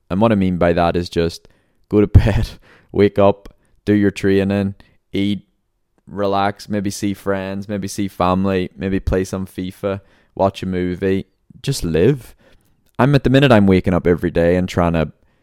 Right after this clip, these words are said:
trying to fix things, trying to, trying to move, trying to plan to live somewhere else, trying to go to altitude, trying to, instead of just living, I'm just, I just need to live. I, I, I look around this living room and I've,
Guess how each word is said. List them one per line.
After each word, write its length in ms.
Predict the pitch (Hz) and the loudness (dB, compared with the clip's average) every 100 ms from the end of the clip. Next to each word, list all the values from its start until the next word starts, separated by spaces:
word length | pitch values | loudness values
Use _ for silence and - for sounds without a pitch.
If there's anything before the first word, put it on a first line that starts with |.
| _ _ | _ _
trying 180 | - 110 | -4 -2
to 60 | 98 | -2
fix 460 | - - - - | -2 -2 -2 -4
things, 360 | - 147 135 101 | -2 -2 -2 -6
trying 220 | - 98 | -6 -4
to, 100 | 92 | -6
trying 240 | - - 110 | -6 -2 0
to 40 | |
move, 560 | 87 87 98 123 131 - | 4 6 8 10 8 4
trying 240 | 104 95 | -2 -2
to 60 | 87 | 0
plan 440 | - 92 92 98 | 2 2 2 0
to 60 | 92 | 0
live 220 | 92 90 | 0 0
somewhere 300 | 95 90 78 | -2 2 4
else, 260 | 92 113 | 4 4
trying 320 | - - 95 92 | 0 -4 -2 -4
to 60 | |
go 140 | 87 90 | -4 -2
to 80 | |
altitude, 540 | 71 80 107 120 135 117 | 0 -2 -4 -2 0 0
trying 300 | 104 92 90 | 0 -2 -2
to, 140 | 90 - _ _ _ _ _ _ | -6 -8 _ _ _ _ _ _
instead 300 | - - 147 | -10 -2 -2
of 80 | 113 | 0
just 160 | 82 | -2
living, 560 | 65 67 135 170 - - - | -2 -2 -2 -6 -6 -12 -12
I'm 100 | - | -4
just, 320 | 139 - - | -4 -4 -12
I 60 | - | -10
just 220 | 147 - | -8 -6
need 120 | 135 | -6
to 60 | 76 | -6
live. 440 | 65 85 147 139 | -4 -2 -2 -2
I, 260 | 113 76 65 | -6 -6 -6
I, 60 | 58 - | -6 0
I 120 | 101 | 4
look 200 | 123 127 | 4 4
around 180 | 104 95 | 2 2
this 160 | 85 | -4
living 280 | 90 85 123 | -4 -2 -2
room 240 | 147 110 | 0 0
and 100 | 92 | 0
I've, 280 | 87 82 - | -2 -4 -6